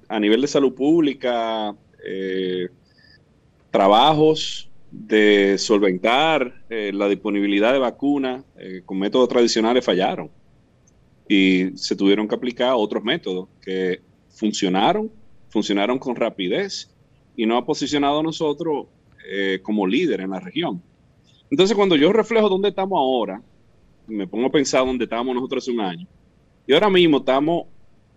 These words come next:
en un túnel que todavía se siente oscuro, y quizá es como el ejemplo este, cuando uno se mete en el túnel de la veintisiete,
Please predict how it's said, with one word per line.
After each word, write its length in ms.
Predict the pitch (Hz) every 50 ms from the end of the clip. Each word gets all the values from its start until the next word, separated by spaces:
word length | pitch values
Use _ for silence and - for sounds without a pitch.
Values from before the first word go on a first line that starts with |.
| _ _ _ _
en 180 | 147 135 143 175
un 120 | 226 226
túnel 320 | 220 220 220 214 208 185 156
que 120 | 170 147
todavía 380 | - 147 135 131 131 147 190 185
se 120 | - 180
siente 260 | - 190 180 180 185
oscuro, 640 | 165 - - - - 143 143 131 110 92 92 117 - _ _ _ _ _ _ _ _ _ _ _ _ _ _ _ _ _ _ _ _ _ _ - - _ _ _ _
y 100 | - 147
quizá 500 | 143 - 160 151 - - 165 175 214 233 -
es 160 | - - -
como 240 | - 196 202 208 202
el 60 | 185
ejemplo 440 | 165 160 180 190 190 202 185 175 175
este, 300 | 180 185 180 - 165 143
cuando 260 | - 143 135 131 127
uno 160 | 139 170 190
se 140 | 170 - 165
mete 220 | 165 160 165 -
en 80 | 165 151
el 80 | 135 127
túnel 240 | 151 151 160 156
de 80 | 156 175
la 80 | 156 151
veintisiete, 640 | 151 147 - 120 - - 117 113 104 95 - -